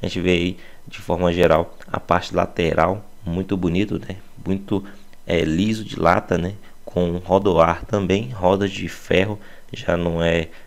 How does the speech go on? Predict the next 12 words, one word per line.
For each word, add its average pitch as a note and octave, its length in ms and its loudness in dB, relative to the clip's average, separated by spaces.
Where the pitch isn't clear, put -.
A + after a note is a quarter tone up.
aquelas D#2 240 0
rodas, D2+ 460 0
não, F2+ 160 0
não, E2+ 260 -2
na E2+ 120 4
época - 200 2
não F2+ 80 4
era F2 120 2
aquelas F2 260 6
rodas F2 300 4
raiadas, F#2 260 4
né? G2 160 -2